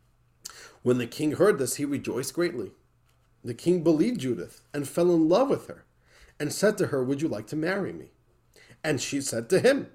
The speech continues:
"My lord the king, I am not worthy of even one of your servants, but since your heart is so inclined, make a proclamation throughout the camp that anyone who sees two women walking by the spring should not harm them,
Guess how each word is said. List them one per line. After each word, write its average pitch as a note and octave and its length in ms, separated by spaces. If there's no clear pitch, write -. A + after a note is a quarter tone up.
"My B2+ 260
lord C3 360
the F#2 80
king, F#3+ 420
I D#3 100
am D#3 80
not F3 220
worthy G#3 420
of F#3 100
even F3+ 260
one G3 140
of F#3 100
your F3+ 100
servants, - 760
but F#2 120
since E3+ 360
your B2+ 120
heart D#3 340
is B2 100
so C3+ 160
inclined, D#3 680
make E3+ 180
a D#3 60
proclamation C#3 760
throughout B2+ 240
the - 60
camp A#2 440
that - 220
anyone E3 420
who B2 140
sees C#3 400
two - 220
women C3 420
walking C3 400
by A2 120
the F#2+ 100
spring D#3 640
should - 180
not B2 320
harm F#3+ 280
them, G#2+ 280